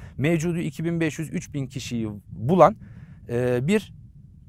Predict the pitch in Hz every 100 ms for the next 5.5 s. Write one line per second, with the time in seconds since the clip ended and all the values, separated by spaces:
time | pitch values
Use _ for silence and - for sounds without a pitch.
0 | - - - - 98 127 - 175 139 139
1 | 131 131 143 147 151 123 131 160 131 117
2 | 107 95 95 123 139 185 - 160 - 131
3 | 117 120 113 104 120 151 190 170 180 170
4 | 196 226 - 160 151 175 127 117 107 -
5 | - 95 90 78